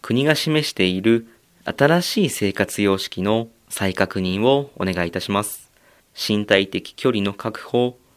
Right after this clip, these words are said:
マスクの着用、手洗い、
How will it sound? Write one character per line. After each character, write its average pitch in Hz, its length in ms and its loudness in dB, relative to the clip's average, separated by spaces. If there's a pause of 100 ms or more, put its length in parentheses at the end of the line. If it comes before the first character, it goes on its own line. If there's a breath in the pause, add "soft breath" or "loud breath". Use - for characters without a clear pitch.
(140)
マ 107 120 0
ス - 140 -8
ク - 80 -6
の 90 140 -4
着 - 340 -4
用、 131 380 0 (440 soft breath)
手 135 200 -4
洗 175 180 2
い、 - 140 -2